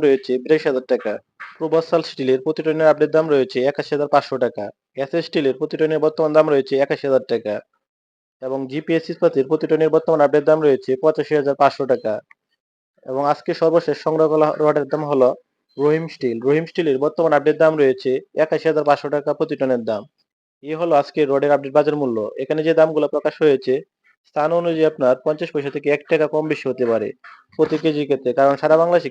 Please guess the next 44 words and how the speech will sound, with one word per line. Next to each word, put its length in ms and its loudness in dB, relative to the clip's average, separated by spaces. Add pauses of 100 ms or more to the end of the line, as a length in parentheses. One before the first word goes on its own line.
ক্যারিং 300 0
খরচ 220 4 (140)
এক 120 -6
এক 120 -4
জায়গায় 160 4
এক 100 -4
এক 100 -4
ধরনের 200 2
হওয়ার 180 -2
কারণে 240 4 (560)
দামটা 280 4
একটু 180 -6
কম 160 4
বেশি 160 -6
হয়ে 160 -2
থাকে। 200 -6 (600)
তো 100 -8
এবার 180 2
জেনে 200 0
নেওয়া 160 4
যাক 200 4
সিমেন্টের 400 -2
বর্তমান 260 -2
আপডেট 220 0
দাম 160 2
কত 80 -6 (100)
টাকা 160 0
রয়েছে। 400 -2 (720)
মিস 220 -2
সিমেন্টের 380 -2
প্রতি 200 -2
ব্যাগের 220 2
বর্তমান 320 0
দাম 160 6
রয়েছে 280 0
পাঁচশো 300 0
টাকা। 220 -2 (640)
ট্রেস 260 -8
সিমেন্টের 360 -4
প্রতি 180 -2
ব্যাগের 200 0
বর্তমান 280 -2
আপডেট 220 -2
দাম 100 2